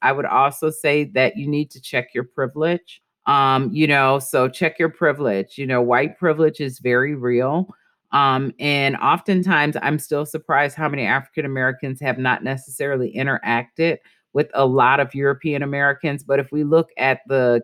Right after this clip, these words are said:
community school-based model, we see kids now going to schools that are more segregated than their parents did. We see neighborhoods that are highly segregated. And so they may have not had a lot of interaction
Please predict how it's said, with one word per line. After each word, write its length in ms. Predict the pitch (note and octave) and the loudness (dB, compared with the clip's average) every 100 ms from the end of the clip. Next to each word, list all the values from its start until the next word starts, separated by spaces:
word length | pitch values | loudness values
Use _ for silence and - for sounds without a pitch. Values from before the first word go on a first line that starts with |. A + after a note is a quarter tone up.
| - | -4
community 680 | D3 D3 D3+ C#3+ C#3+ C3+ C3 | -6 -2 -2 -4 -6 -6 -8
school-based 840 | - - D3+ D3+ C3+ B2+ C3 - | -10 -8 -4 -4 2 2 2 -2
model, 600 | C3 A#2+ A#2+ C#3 D#3 F#3 _ _ _ - | -2 2 2 2 0 0 _ _ _ 0
we 140 | D#3 | 2
see 320 | F3 - F#3 F3 | 2 2 0 2
kids 400 | G3 E3 C3 C#3 | 2 2 2 -2
now 300 | C#3 D3+ D3 | 2 2 2
going 300 | D3+ C#3+ C3+ | 0 -2 -6
to 60 | |
schools 420 | B2+ - E3 D#3 | -12 -2 0 0
that 120 | C#3+ C3 | 0 -2
are 60 | |
more 240 | C3+ C#3 C3+ | -2 -4 -4
segregated 760 | - C#3 E3+ A#2 B2 A#2 B2 C3 | 0 0 0 0 0 2 0 -2
than 160 | B2+ | -2
their 100 | A#2+ | -2
parents 560 | A#2 D3+ A#2 F#2+ - - | -4 -4 -4 -4 -10 -18
did. 240 | B1+ - _ _ _ | -16 -18 _ _ _
We 160 | C3 C#3+ | 0 0
see 220 | C3+ F3+ | 4 4
neighborhoods 600 | E3 F3+ G3 E3 D3+ A2 | 6 2 4 4 4 2
that 120 | B2+ A2 | 0 0
are 80 | |
highly 380 | A#2 C3 A#2+ A#2 | 2 2 2 0
segregated. 720 | A#2 A#2 G#2+ G#2+ A2 F#2+ F#2+ - _ _ | -2 -4 -4 -4 -2 -2 -6 -10 _ _
And 200 | - D3+ | -2 -2
so 160 | - F3 | 2 4
they 160 | E3+ F3 | 4 4
may 240 | F3 F3+ | 4 4
have 220 | F#3 D#3+ | 2 0
not 320 | D3 D#3 C#3 - | 0 0 0 -4
had 220 | C3+ C3 | -2 0
a 60 | A#2+ | 2
lot 220 | A#2+ B2 | 2 2
of 140 | A#2+ B2 | 0 -4
interaction 880 | B2+ A#2+ A#2 B2+ D3+ - A#2+ G#2 | -4 -2 -2 -4 -6 -10 -6 -4